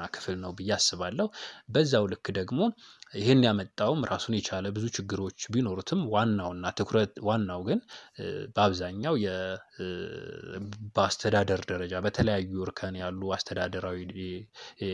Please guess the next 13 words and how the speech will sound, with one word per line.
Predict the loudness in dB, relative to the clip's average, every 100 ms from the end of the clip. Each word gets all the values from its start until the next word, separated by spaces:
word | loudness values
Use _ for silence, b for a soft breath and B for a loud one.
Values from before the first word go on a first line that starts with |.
| 0
አስተዳደር | 0 0 0 0 0
ሌቭል | -2 0 2
የሚሰጠው | 2 2 2 0 -2 -2 2 2
ወይም | 2 0
ደግሞ | -4 -4
በሬጉላተሪ | 0 2 4 6 6 4 0 -4
ቦዲዎች | -4 -2 -4 -4
ወይም | -4 -4
ደግሞ | -4 -4
በተቆጣጣሪ | -4 -4 0 0 0 0 -2
አካላት | -4 -6 -6 -6
የሚሰጠው | -6 -4 -2 -2 0 -2 -2 B B
ስለ | -2